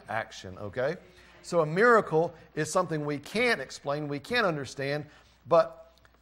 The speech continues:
I was reading, as I was researching this, I came across a quote, actually a definition by Frederick Buechner. And this to me was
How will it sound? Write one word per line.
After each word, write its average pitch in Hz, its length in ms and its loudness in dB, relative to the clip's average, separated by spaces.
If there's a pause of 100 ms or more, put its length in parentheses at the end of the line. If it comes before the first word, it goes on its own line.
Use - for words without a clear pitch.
(640)
I - 140 -4
was 240 200 -4
reading, 127 380 -4
as 127 100 -6
I 240 80 -4
was 196 180 -6
researching 110 760 -6
this, 98 260 -10
I 113 80 -8
came 269 220 -10
across 143 520 0 (680)
a 123 60 -2
quote, 131 480 -2
actually 156 480 -6
a 117 60 -4
definition 127 680 -4
by 107 220 0 (220)
Frederick 196 540 -2 (440)
Buechner. 104 500 -8 (480)
And 147 320 -2 (200)
this 294 300 -4
to 139 180 -6
me 147 260 -2
was 107 480 -6